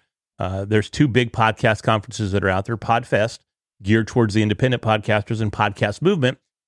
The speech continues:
which is geared more towards industry and more corporate type podcasters.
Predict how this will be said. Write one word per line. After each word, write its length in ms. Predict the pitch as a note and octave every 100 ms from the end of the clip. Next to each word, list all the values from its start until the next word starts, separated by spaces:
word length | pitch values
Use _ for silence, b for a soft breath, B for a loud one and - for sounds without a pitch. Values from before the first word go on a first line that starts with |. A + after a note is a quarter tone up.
| -
which 160 | B2
is 100 | B2
geared 240 | A#2 G3 F3
more 320 | D#3+ F3+ E3+
towards 360 | - D#3+ D3 -
industry 600 | D3+ B2+ - G#2 F2+ _ -
and 180 | G#2+ A2
more 580 | A2 A2 A2+ A2 A2 -
corporate 480 | - D3 B2+ - _
type 320 | - G#2 -
podcasters. 680 | - G2+ F#2 F#2 - F#2+ F2